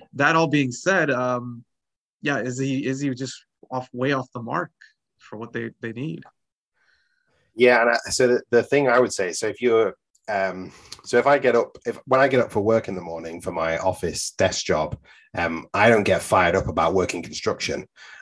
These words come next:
Speaker 2: And that's the issue with Charles Cross. He, he can't get fired up <laughs> about run blocking because he doesn't do it. <laughs> Like
Speaker 1: That's a fair point. That's totally fair.
Speaker 2: <laughs> But I think he
Speaker 1: Totally fair.
Speaker 2: <laughs> he, so he, there's some finish.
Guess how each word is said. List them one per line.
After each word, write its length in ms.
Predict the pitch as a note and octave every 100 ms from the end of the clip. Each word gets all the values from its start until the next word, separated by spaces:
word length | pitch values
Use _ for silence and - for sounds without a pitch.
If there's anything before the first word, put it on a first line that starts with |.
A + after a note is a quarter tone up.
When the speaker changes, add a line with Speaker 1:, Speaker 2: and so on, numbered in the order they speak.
| -
Speaker 2:
And 140 | -
that's 220 | A#2 A2+ -
the 140 | A2
issue 260 | A2+ - F#2
with 120 | F#2
Charles 320 | B2 G2+ G2+
Cross. 340 | - G#2+ D2+
He, 340 | F2+ G2+ A#2 - _ _
he 80 | G#2+
can't 240 | B2+ C#3+
get 200 | A#2+ -
fired 300 | - A#2 G2+
up 140 | G#2+ -
<laughs> 200 | - A2+
about 200 | C3 G2+
run 160 | G#2+ B2
blocking 420 | A2+ F#2+ F#2+ F#2 - _ _
because 380 | G#2+ - - A2
he 80 | A#2+
doesn't 240 | C3 A#2+
do 120 | A#2
it. 160 | B2 -
<laughs> 40 | - - - D3 - - -
Like 200 | A2+ G3
Speaker 1:
That's 40 | G3+
a 60 |
fair 220 | - F#3+ C#3+
point. 360 | D3+ C3+ A#2+ - B2 - _ _
That's 260 | C3 C3 -
totally 280 | A3+ F#3+ E3+
fair. 340 | - C#3+ B2+ - -
Speaker 2:
<laughs> 760 | _ - - C3 - D3 - - - -
But 80 | C3
I 100 | C#3
think 220 | D#3+ D#3
he 100 | D3+
Speaker 1:
Totally 220 | E3 D#3+
fair. 320 | D#3+ A#2 G#2+ - _ _ _ -
Speaker 2:
<laughs> 720 | - - - _ - - _
he, 380 | C#3 D3 B2+ - _
so 240 | B2+ C#3+ C3+
he, 120 | D#3+
there's 220 | - D#3+
some 160 | - F#3
finish. 400 | F3+ D#3 G2+ -